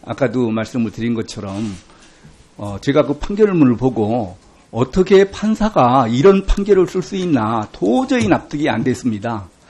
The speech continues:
그런데 어느 언론에서, 어, 판사가 우리법 연구회다, 출신이다. 그래서, 아, 그래서 우리법 연구회 출신이기 때문에 이런 판결이 나오는구나. 그렇게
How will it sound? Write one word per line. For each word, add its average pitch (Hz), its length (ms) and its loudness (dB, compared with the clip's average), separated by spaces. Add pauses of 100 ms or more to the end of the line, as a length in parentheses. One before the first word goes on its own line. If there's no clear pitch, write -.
(240)
그런데 170 680 6 (240)
어느 135 200 4
언론에서, 135 800 4 (300)
어, 107 300 -2
판사가 135 580 2
우리법 120 500 2
연구회다, 104 600 -2 (460)
출신이다. 104 720 -2
그래서, 156 520 4 (240)
아, 120 580 4 (240)
그래서 143 480 4
우리법 147 580 2
연구회 139 400 6
출신이기 139 560 0
때문에 139 320 6
이런 123 300 4
판결이 147 380 0
나오는구나. 104 680 -2
그렇게 156 500 4